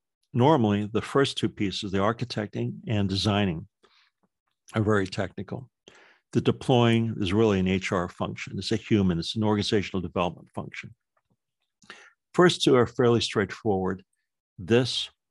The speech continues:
takes eighty to ninety percent of the <laughs> time because we're dealing with behaviors, we're dealing with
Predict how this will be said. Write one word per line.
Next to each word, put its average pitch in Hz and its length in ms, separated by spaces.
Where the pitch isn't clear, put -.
takes - 420
eighty 107 340
to - 160
ninety 95 260
percent 95 380
of 87 60
the 87 100
<laughs> - 0
time 123 540
because 98 420
we're 107 80
dealing 110 360
with 95 280
behaviors, 101 760
we're 95 80
dealing 98 580
with 90 340